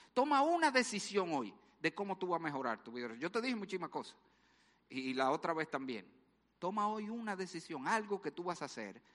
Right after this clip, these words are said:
del todo lo que hablamos, para mejorar, para cambiar, para crecer en tu vida de oración. Y sal con ese compromiso hoy delante de Dios, de que tú vas a hacer eso, lo que sea.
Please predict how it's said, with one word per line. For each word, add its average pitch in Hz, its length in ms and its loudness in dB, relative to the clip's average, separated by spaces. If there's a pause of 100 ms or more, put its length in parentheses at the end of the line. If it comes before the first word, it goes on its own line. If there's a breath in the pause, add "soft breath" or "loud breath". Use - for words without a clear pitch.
(420 soft breath)
del 123 220 -4
todo 180 260 -2
lo 170 100 -2
que 151 100 -6
hablamos, 110 440 -4 (340)
para 123 180 -2
mejorar, 127 540 0
para 120 180 -4
cambiar, 131 560 -2 (300 loud breath)
para 120 220 -2
crecer 139 360 -6
en 135 100 -10
tu 120 100 -16
vida 127 140 -8
de 127 60 -8
oración. 123 360 -10
Y 117 40 -8
sal 160 240 -6
con 170 160 -10
ese 170 160 -10
compromiso 143 640 -10
hoy 123 140 -8
delante 110 360 -10
de 117 80 -8
Dios, 123 320 -10 (300 soft breath)
de 131 80 -4
que 135 120 -6
tú 180 100 -8
vas 185 180 -4
a 185 40 -2
hacer 139 200 -8
eso, 110 240 -8
lo 156 100 -4
que 160 120 -6
sea. 120 280 -6